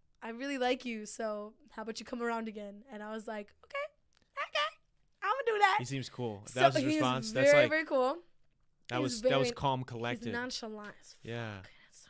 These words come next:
Speaker 1: sexy.
Speaker 2: He's all
Speaker 1: Be
Speaker 2: right.
Speaker 1: nonchalant. That's hot.
Speaker 2: He's like, Come around again if you feel like
Speaker 1: He's like, "Yeah, you know, like, you know, d-, do what you want. You know, I, I'd like
Speaker 2: Mm.
Speaker 1: to see you again."
Speaker 2: Yeah.
Speaker 1: But it's not like, "Oh my God, please come over,
Speaker 2: Is this
Speaker 1: please. I'd
Speaker 2: like,
Speaker 1: love to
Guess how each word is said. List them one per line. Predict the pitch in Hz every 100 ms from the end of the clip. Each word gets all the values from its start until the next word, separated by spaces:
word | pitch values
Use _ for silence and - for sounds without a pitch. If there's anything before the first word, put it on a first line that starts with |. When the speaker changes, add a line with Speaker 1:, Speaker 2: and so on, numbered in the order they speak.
| -
Speaker 1:
sexy. | - _ - 220
Speaker 2:
He's |
all | 202 208
Speaker 1:
Be | 359
Speaker 2:
right. | 466
Speaker 1:
nonchalant. | 320 - 254 233 202
That's | 254 262
hot. | 240 226 226 -
Speaker 2:
He's | 156
like, | 147 - - - - - -
Come | 359
around | 339 285 202
again | 143
if | 123
you | -
feel | 147
like | 113
Speaker 1:
He's | -
like, | 480 480
"Yeah, | 466 277
you | 254
know, | 294
like, | 302 285 277 - - - 339 330
you |
know, | 330 294
d-, | 285 262
do | 359
what | 403 -
you | 349
want. | 330 240 226
You | 233
know, | 254
I, | 247 269 269 269
I'd | 277
like | 277 -
Speaker 2:
Mm. | -
Speaker 1:
to |
see | - 277
you | 240 208
again." | 196 196 - -
Speaker 2:
Yeah. | 104 98 92
Speaker 1:
But | 277
it's | 269
not | 339 294
like, | 254 - - -
"Oh |
my | 262
God, | 240
please | - 311 277
come | 311
over, | 254 262
Speaker 2:
Is | 269
this | 285
Speaker 1:
please. |
I'd | 294 262
Speaker 2:
like, |
Speaker 1:
love | 277
to | 269